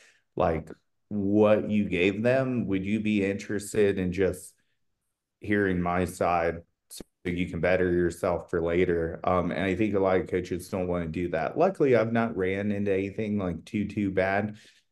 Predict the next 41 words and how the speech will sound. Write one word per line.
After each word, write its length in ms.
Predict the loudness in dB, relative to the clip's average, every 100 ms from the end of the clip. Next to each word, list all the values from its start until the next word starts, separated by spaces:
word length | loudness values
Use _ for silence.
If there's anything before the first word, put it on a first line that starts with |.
| _
And 160 | 4 8
most 300 | 6 4 0
people 320 | 0 2 2
probably 600 | 2 -2 0 0 0 0
won't 360 | 0 -2 -2 -2
be 240 | -2 0
open 400 | 2 2 4 4
to 100 | 4
that, 340 | 4 2 0 0
but 140 | 2
I 100 | 2
would 240 | 0 0
be 200 | -2 -4
super 580 | -6 -8 -4 -4 0 2
open 380 | 2 2 -2 -4
if 120 | -2
I 140 | -2 0
saw 280 | 2 0
something, 720 | 0 -8 -6 -6 -2 -2 -2
like, 220 | -4 -6 -8 -4
really 300 | 2 4 4
negative 560 | 2 0 -2 -2 -2 -2
like 300 | -2 -2 0
that. 260 | 0 0 -2
And 160 | -8
instead 280 | -6 -2 0
of 120 | -2 -8 _ _ _
blasting 560 | -2 0 -2 -2 -2 0
the 100 | 0
coach 320 | 2 2 2
on 160 | -4 -2
Instagram, 760 | -4 -4 -4 -4 -2 -4 -4
I'd 220 | -6 -6 -2
rather 400 | 0 2 2 0
just 320 | -2 -4 -4
reach 340 | -6 -6 -4
out 280 | -2 -2 -4
to 180 | -4 -4
him 100 | -4
and 120 | -6
say, 440 | -2 -2 0 -4